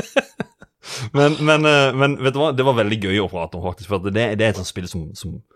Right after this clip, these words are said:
alltid varme, sånn, har varme minner og, ja, rett og slett.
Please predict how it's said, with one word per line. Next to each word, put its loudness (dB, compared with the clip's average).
alltid -4
varme, -2
sånn, -4
har 0
varme -2
minner -6
og, -8
ja, -2
rett -12
og -12
slett. -20